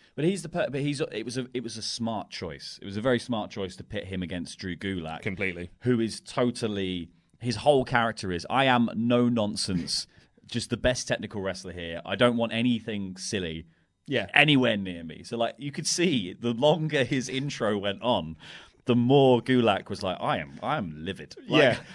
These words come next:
Speaker 1: I am very cross.
Speaker 2: That's it. And basically, this match
Speaker 1: Stop
Speaker 2: w-
Speaker 1: this silliness at once."
Speaker 2: This match essentially was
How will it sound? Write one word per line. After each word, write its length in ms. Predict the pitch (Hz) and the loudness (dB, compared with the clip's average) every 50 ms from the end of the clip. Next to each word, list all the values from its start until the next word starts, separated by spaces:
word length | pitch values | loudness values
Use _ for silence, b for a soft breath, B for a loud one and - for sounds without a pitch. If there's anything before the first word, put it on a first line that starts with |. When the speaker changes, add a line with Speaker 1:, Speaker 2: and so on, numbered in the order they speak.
| B B B - | B B B 4
Speaker 1:
I 160 | 143 185 185 | 6 6 6
am 340 | 143 117 117 104 90 90 90 | 8 6 4 4 2 -4 -10
very 400 | 78 82 82 104 104 92 82 78 | -12 -4 0 0 0 0 0 -6
cross. 360 | - - 80 76 - - - | -8 -8 -8 -8 -8 -4 2
Speaker 2:
That's 260 | 175 208 233 208 - | 4 4 4 4 2
it. 160 | 226 190 - - | 2 2 4 2
And 160 | 160 156 151 | 2 4 4
basically, 280 | 185 190 196 - 196 151 | 4 4 4 2 0 0
this 160 | 190 151 - | 0 2 4
match 240 | 165 165 165 - - | 4 4 4 4 4
Speaker 1:
Stop 220 | 151 170 214 214 | 6 6 6 6
Speaker 2:
w- 80 | - 262 | 6 4
Speaker 1:
this 140 | 160 151 - | 4 4 4
silliness 520 | - - - 143 139 127 120 120 - - | 2 4 4 4 6 6 6 6 6 4
at 100 | 113 - | 0 0
once." 380 | 101 110 98 78 69 - - - | 2 2 2 2 0 -2 -2 -2
Speaker 2:
This 200 | 202 220 196 214 | 0 -2 -2 -2
match 320 | 170 175 180 190 202 - | 0 2 2 2 2 0
essentially 380 | 175 - - 175 170 - - 135 | 2 4 4 4 4 4 2 4
was 360 | 127 131 123 117 117 - - | 6 8 8 8 6 4 0